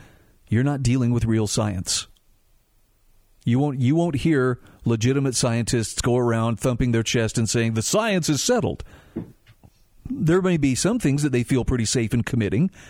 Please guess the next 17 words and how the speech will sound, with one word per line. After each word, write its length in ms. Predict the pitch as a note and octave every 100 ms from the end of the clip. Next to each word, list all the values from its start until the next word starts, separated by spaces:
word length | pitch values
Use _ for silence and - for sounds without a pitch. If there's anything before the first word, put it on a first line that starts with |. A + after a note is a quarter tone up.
| -
to, 260 | - A2 A#2+
but, 360 | B2 A#2 - -
uh, 140 | B2+
for 120 | A2 B2+
the 60 |
most 240 | A2 F3+ -
part, 320 | F#3+ G#3 - - _ _ _ _ -
it's 160 | C3
all 140 | C#3 C#3
about, 340 | B2 B2 - - - A3
you 120 | A2
know, 80 | B2
you 160 | C3
question. 500 | - G#3 F#3+ - F2 - - _ -
You 100 | A#2+
continue 440 | - A#2+ C3+ B2
to, 140 | B2+